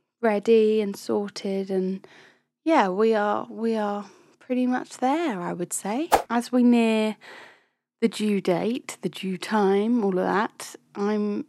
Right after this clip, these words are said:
I'm naturally feeling a lot of emotions. I definitely feel more sensitive and hormonal at the moment, but I think that's just knowing that a big life change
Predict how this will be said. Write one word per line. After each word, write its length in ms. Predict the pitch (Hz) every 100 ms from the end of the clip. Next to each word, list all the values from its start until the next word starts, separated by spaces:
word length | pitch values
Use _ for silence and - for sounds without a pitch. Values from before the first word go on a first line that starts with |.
| _ -
I'm 200 | 262 269
naturally 480 | 302 - - 254 220
feeling 360 | - 214 196
a 60 | 196
lot 180 | 190 196
of 120 | 175
emotions. 1000 | 175 175 175 - 165 165 170 - - - _
I 80 | 202
definitely 420 | 196 220 - 220
feel 480 | 196 202 190 180 - - - - _ _ _ _ _ _
more 260 | 190 190 190
sensitive 840 | - 190 180 - - 196 185 185 185
and 100 | 185
hormonal 560 | 190 190 180 175 175
at 80 | -
the 80 | 175
moment, 460 | 175 170 165 170
but 100 | -
I 140 | - 220
think 200 | 285 269
that's 240 | 269 254
just 200 | - 202
knowing 600 | 196 185 180 175 175 180 _
that 240 | 185 180 - _
a 100 | 196 -
big 460 | - 240 240 - - - -
life 480 | 190 190 226 208 -
change 560 | - 185 180 175 -